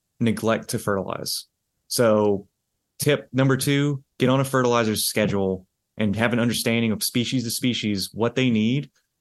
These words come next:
And then you need to track your wa-, your dry down process on your trees if possible. What I mean by that is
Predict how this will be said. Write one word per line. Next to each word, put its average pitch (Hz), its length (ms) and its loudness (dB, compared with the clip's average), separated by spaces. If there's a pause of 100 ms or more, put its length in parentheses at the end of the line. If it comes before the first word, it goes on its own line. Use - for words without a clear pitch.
(120)
And 120 160 4
then 120 140 4
you 123 80 4
need 127 120 4
to 120 80 2
track 123 640 -2 (1080)
your 120 160 2
wa-, 107 380 2
your 113 140 2
dry 104 320 0
down 127 460 0
process 135 680 0 (280)
on 120 140 0
your 110 100 2
trees 117 440 -2
if 113 240 0
possible. - 640 -6 (200)
What 117 140 0
I 117 60 2
mean 127 160 4
by 127 140 4
that 123 140 2
is - 420 -2